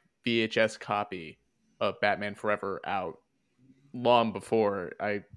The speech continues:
was able to replace it on D V D. But, um, I've read it so many times over the last twenty years, and it had been a few years because my original copy had gotten destroyed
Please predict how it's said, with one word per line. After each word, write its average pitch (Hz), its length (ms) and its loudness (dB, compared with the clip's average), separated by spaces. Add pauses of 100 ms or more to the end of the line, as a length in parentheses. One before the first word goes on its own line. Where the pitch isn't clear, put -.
(160)
was 117 200 -2
able 101 160 -4
to 104 80 -6
replace 101 300 -2
it - 60 -6
on 101 100 -6
D 98 100 -8
V 95 100 -8
D. 90 260 -8 (480)
But, 127 380 10 (200)
um, 107 580 6 (1300)
I've 135 280 4
read 135 240 8
it 165 140 4 (180)
so - 280 2
many 156 220 0
times 110 640 -6 (580)
over 117 180 0
the 107 120 -2
last 110 400 4 (180)
twenty 117 340 -2
years, 107 640 -8 (380)
and 110 420 2 (1300)
it 156 120 4
had 147 120 2
been 165 120 2
a 175 60 4
few 160 220 -2
years 117 400 0
because 107 340 -2
my 113 320 2
original 123 480 0
copy 107 420 -2
had 107 200 -10
gotten 101 240 -4
destroyed 104 600 -6